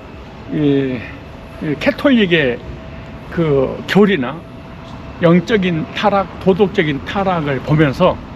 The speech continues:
아, 이, 이 캐톨릭의 그, 어, 종교는 잘못됐구나. 그래서 신부의, 부모님의 의한 신부의 길을 포기하고,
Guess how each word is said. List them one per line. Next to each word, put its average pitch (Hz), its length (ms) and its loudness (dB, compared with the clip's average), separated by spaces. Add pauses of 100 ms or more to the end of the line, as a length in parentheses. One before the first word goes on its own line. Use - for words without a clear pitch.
(240)
아, 165 480 4
이, 143 300 0 (760)
이 - 100 -4
캐톨릭의 180 1000 2 (880)
그, 147 640 4
어, 113 500 0 (100)
종교는 170 540 4 (240)
잘못됐구나. 175 640 2 (320)
그래서 135 240 2
신부의, 143 1040 0 (1600)
부모님의 165 720 2 (400)
의한 151 440 4
신부의 202 460 4
길을 131 340 -2 (200)
포기하고, 139 600 -4